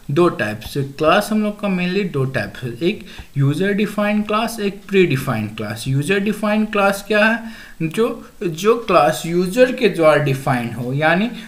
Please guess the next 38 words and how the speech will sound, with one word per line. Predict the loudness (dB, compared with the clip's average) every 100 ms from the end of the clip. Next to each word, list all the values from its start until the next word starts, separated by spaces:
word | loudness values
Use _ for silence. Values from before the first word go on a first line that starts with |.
| -6
जो | 2 2
class | 2 4 4 4
Java | 2 4 4 4
programmer, | 2 2 0 4 4 4 2
यानी | -2 -4 -2
हम | -2 0 2
लोग, | 2 2
आप | 0 0
लोग | 2 0
जो | 0 -2
Java | 2 2 2 0 0
को | -4
program | 0 0 2 4 4 4
करते | 0 -2 -2
हैं, | -4
उसे | -2 -2 -4 -6 -10
Java | -2 0 2 0 -4
programmer | -2 0 0 0 0
बोलते | -2 -6 -12 -10
हैं, | -6
ठीक | -6 -4
है। | -6 -8 -12 0
और | 4 4
user, | 4 2 2 0 -2 -10 -14 -2
Java | 4 6 6 2
programmer | 0 0 2 0 0
या | 0 2
user | 2 2 0 2 0 0
के | -2
द्वारा, | 0 4 4
द्वारा | 2 0 0 0
जो | 0 0 -2
class | 2 2 2 0
को | 0
डिफाइन | 0 0 0 0 4 2
किया | 4 2
जाता | 4 2 2 4
है, | 4 2